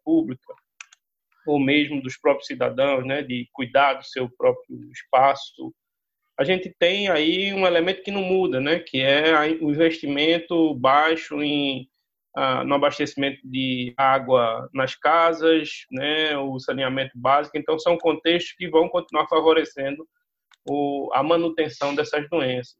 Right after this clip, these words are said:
E isso é importante que a gente traga sempre à tona e que a gente, é,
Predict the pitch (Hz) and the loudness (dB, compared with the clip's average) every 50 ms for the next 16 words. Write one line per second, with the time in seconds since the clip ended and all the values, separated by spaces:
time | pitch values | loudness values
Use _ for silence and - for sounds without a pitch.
0 | _ _ - 123 127 139 - - - - 156 151 151 147 135 127 120 - _ _ | _ _ -10 -6 -6 -6 -6 -8 -8 -8 -6 -4 -4 -4 -4 -4 -8 -12 _ _
1 | _ _ _ _ _ 139 143 143 - 143 139 135 - 151 147 156 - - 143 131 | _ _ _ _ _ -6 -6 -2 0 -2 -2 0 0 -2 -2 0 -2 -2 -2 -2
2 | 156 143 - - 131 - - 151 151 147 139 135 - - 139 135 131 131 123 123 | -2 -4 -6 -10 -10 -4 -2 0 0 0 -2 -6 -8 -8 -10 -4 -2 -2 -2 -2
3 | - 139 147 165 175 175 180 180 - _ _ _ _ _ _ _ _ - 139 139 | -2 -2 -2 0 0 -2 -4 -8 -10 _ _ _ _ _ _ _ _ -12 -12 -2
4 | - 160 143 139 139 147 151 160 160 - 151 151 147 147 143 135 131 127 - _ | 0 0 0 0 0 -4 -4 -4 -4 -4 0 2 2 2 2 0 -2 -4 -8 _
5 | - 127 139 135 135 - - | -4 -2 -2 -2 -2 -4 -6